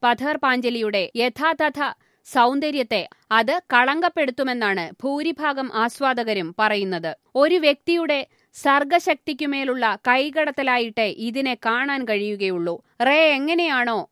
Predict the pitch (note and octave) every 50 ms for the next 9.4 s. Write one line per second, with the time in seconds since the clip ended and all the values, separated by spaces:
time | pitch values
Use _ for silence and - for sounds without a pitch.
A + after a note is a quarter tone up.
0 | _ G#3+ A3+ C4 C4 - C4+ A3+ - C4 C4 B3 - - G#3 G3 - C4 A#3+ G#3
1 | A3 G3+ F#3 D#3+ - - G3+ G#3+ A3+ C4 C#4 C4 D4 D4+ D4+ C#4+ C4 C4 A#3+ A#3+
2 | A#3 A3 G3+ F#3 F#3 F3+ E3+ C#3+ - _ - G#3+ A3+ A3+ B3 A3 G3 A3+ G#3+ -
3 | B3+ A#3 A3 G3+ F#3+ F3 D#3+ D3 - - _ _ - A#3 A#3 A#3 B3+ B3 A3 G3
4 | G#3+ D4 F#4 - _ _ - A3+ B3 C#4+ - D4 C#4 - C#4+ C4+ B3+ C4 C4+ B3+
5 | B3 - - A3+ A3+ A#3+ B3+ A#3+ A#3 G#3 F3+ D3+ - - _ - G3 A3 A#3 C4+
6 | D4 D4 - - _ - A#3 A3+ B3+ C#4+ C4+ D4 C#4 B3+ A#3 - - G#3 G3 F3
7 | - - G3+ A3+ B3+ C4+ C4+ - B3+ G#3+ E3+ - F#3+ G3 G#3+ A#3 B3 C4 B3+ B3
8 | - - A#3 G#3 F3 E3+ E3 D#3+ - - _ _ _ _ _ - B3+ C#4 C#4+ D4
9 | D#4+ F4 F4 - - F4 D4+ -